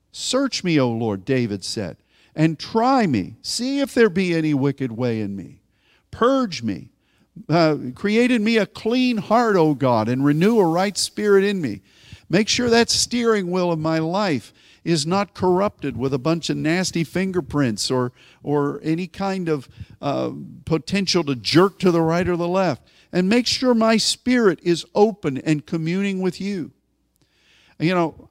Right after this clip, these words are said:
again, I'm finishing now, but mark that down. That's the first time I'm saying finishing, Debbie. You keep track of it in this message for me. Um, it, but don't tell me how many times I say I'm finishing.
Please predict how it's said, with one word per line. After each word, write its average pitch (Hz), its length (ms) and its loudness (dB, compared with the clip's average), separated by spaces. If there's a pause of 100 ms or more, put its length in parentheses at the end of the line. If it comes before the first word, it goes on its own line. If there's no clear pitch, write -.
again, 127 640 -2
I'm 135 200 -2
finishing 135 500 -2
now, 110 220 -2
but 107 180 -6 (1000)
mark 135 280 -4
that 120 200 -2
down. 104 220 -4
That's 135 140 -4
the - 60 -16
first 160 280 -4
time 147 160 0
I'm 135 140 0
saying 127 320 -2
finishing, 107 420 -6
Debbie. 98 240 -4
You 139 140 -2
keep 143 220 -6
track 120 340 -2
of 101 80 -6
it 95 80 -6
in 95 120 -8
this 104 220 -6
message - 380 -8
for - 180 -12
me. - 120 -18 (600)
Um, 120 420 -2 (160)
it, 113 400 -12
but 120 140 -6
don't 151 240 0
tell 160 160 2
me 139 140 2
how 139 120 2
many 127 140 0
times 123 300 -4
I 113 80 0
say 120 200 -4
I'm 101 140 -2
finishing. - 540 -8